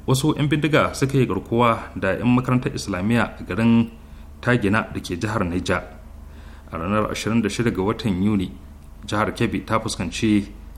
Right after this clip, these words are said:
nau'in farko na satar 'yan makaranta, inda 'yan bindiga suka kutsa makarantar gwamnatin tarayya wadda take birnin Yawuri suka yi garkuwa da 'yan mata fiye da talatin, bayan kashe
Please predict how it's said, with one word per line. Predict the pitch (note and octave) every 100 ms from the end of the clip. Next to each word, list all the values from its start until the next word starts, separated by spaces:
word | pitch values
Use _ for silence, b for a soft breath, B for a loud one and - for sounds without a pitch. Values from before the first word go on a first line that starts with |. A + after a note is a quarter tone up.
| -
nau'in | A#2 -
farko | A2 - A#2+ A2 - - - - -
na | G#2 G#2 G2+ -
satar | - - A#2+ - F#2+ -
'yan | F#2
makaranta, | F2 - F#2 E2+ F#2 - - - - - -
inda | - F2
'yan | F2+
bindiga | G2+ G2+ G#2 G2 E2+
suka | - G#2+
kutsa | F#2+ A2+ A2+ G#2+ F2
makarantar | - A2+ G#2+ A2+ A2
gwamnatin | A2 B2+ A#2+ -
tarayya | F2 G#2+ G2
wadda | G2+
take | - - A2+ F#2 E2
birnin | G2+ A2+ A2+
Yawuri | F2 G2 F#2+ - - - - -
suka | - - A2
yi | F#2+
garkuwa | E2 D#2 - A2 G#2 F#2+ -
da | E2+ G2+
'yan | G2+
mata | G#2 G#2 G#2 A2
fiye | A2 A#2
da | A#2+
talatin, | F#2 F#2+ E2 - G2+ F2 - - - B B B B
bayan | F2+ F2 F#2+ F#2+
kashe | A2 - G2